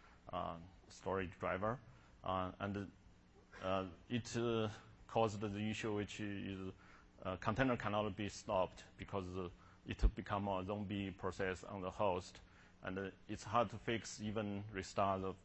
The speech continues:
Docker engine. Um, then we, we, the, then we tried, uh, other alternative,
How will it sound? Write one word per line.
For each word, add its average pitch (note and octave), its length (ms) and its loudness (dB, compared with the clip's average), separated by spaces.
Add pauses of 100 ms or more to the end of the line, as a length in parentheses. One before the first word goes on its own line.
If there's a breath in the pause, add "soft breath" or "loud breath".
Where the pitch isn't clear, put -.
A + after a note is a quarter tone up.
(180)
Docker - 260 -2
engine. G#2+ 400 0 (540 loud breath)
Um, F2+ 340 0 (640)
then G2 380 2 (260)
we, F#2 360 0 (500 loud breath)
we, F2+ 420 0 (1300 loud breath)
the, A2+ 180 2 (480)
then A#2+ 220 4
we A#2 420 4
tried, A#2 300 6 (280)
uh, G2+ 180 0 (280)
other A2+ 400 4
alternative, A2+ 520 0